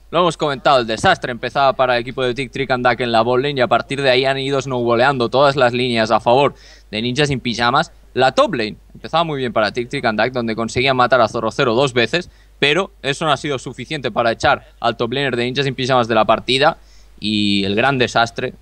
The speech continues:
ha sido Nukduk, que ha sido el némesis de Trick, Trick and Duck. El pobre mundo que ha caído ante él en, en el uno contra uno cuatro veces y eso lo dice absolutamente todo. Un Zed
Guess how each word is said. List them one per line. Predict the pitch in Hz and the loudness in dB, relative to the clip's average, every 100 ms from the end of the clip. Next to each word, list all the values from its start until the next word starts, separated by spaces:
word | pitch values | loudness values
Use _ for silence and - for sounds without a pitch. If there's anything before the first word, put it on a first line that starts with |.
| - - | -20 -12
ha | 107 | -10
sido | - 117 113 107 104 | -4 -2 2 2 2
Nukduk, | 104 113 113 135 - | 2 0 0 -2 0
que | 120 | -2
ha | |
sido | - 139 131 110 | 0 0 2 0
el | 101 104 | -2 0
némesis | 214 220 - 104 - - | 0 0 0 -6 -10 -8
de | 110 | -8
Trick, | 101 123 - | -6 -6 -4
Trick | 127 | -2
and | 113 113 | -2 2
Duck. | 131 - _ _ _ _ _ - - 95 101 | 0 0 _ _ _ _ _ -20 -20 -14 -10
El | 107 | -6
pobre | - 190 165 | 2 4 4
mundo | 139 120 104 101 - | 2 -2 -4 -8 -4
que | 123 | -2
ha | 131 | 2
caído | 139 131 123 113 | 2 2 2 2
ante | 113 107 113 123 139 | 0 -2 -4 -2 0
él | 117 - _ _ - - | -2 -10 _ _ -20 -20
en, | 104 220 208 - - - - - | -16 -16 -16 -18 -20 -20 -20 -12
en | 104 | -6
el | 113 | -2
uno | 135 143 | 0 0
contra | 139 127 127 | 0 2 2
uno | 120 | 2
cuatro | 110 127 - 127 | 0 2 2 2
veces | 120 131 147 - - - - | 2 0 -6 -8 -20 -20 -8
y | 110 | -2
eso | 113 - | 0 0
lo | 117 | 0
dice | 110 123 | 0 0
absolutamente | 110 110 107 117 107 98 | -2 -2 0 0 0 -2
todo. | 110 104 113 | 0 0 2
Un | 131 | 0
Zed | 120 139 | 2 0